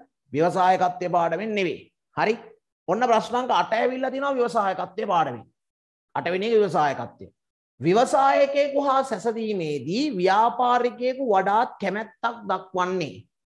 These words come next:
ව්‍යවසායකයෙක් එක්ක යම් සැසඳීමක් කරනකොට ව්‍යාපාරිකයෙක් වඩාත් කැමැත්ත දක්වන්නේ පැහැදිලිව තියරි, අමු අමුවේ තියරි තියෙන්නේ. මොකද හතේ තුන අනුමාතෘකාවේදී ව්‍යවසායකයා සහ ව්‍යාපාරිකයා අතර වෙනස්කම් කියලා ඔබ ඉගෙන ගන්නවා.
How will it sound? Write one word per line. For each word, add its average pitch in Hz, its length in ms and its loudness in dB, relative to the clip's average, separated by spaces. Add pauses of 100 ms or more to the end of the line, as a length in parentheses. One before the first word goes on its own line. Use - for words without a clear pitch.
(240)
ව්‍යවසායකයෙක් 156 680 2
එක්ක 165 160 -2
යම් 160 220 -2
සැසඳීමක් 147 560 -4
කරනකොට 151 380 0
ව්‍යාපාරිකයෙක් 156 720 2
වඩාත් 143 340 0
කැමැත්ත 143 260 -4
දක්වන්නේ 143 600 -4 (420)
පැහැදිලිව 214 600 2
තියරි, 202 380 0 (640)
අමු 196 240 0
අමුවේ 220 340 -2
තියරි 202 300 2
තියෙන්නේ. 226 480 -2 (280)
මොකද 170 220 0 (760)
හතේ 214 380 4
තුන 214 220 0
අනුමාතෘකාවේදී 220 1040 0
ව්‍යවසායකයා 208 680 0
සහ 214 240 -4
ව්‍යාපාරිකයා 208 640 0
අතර 214 180 -6
වෙනස්කම් 202 480 -6
කියලා 208 180 2
ඔබ 196 60 2
ඉගෙන 190 180 2
ගන්නවා. 151 360 -2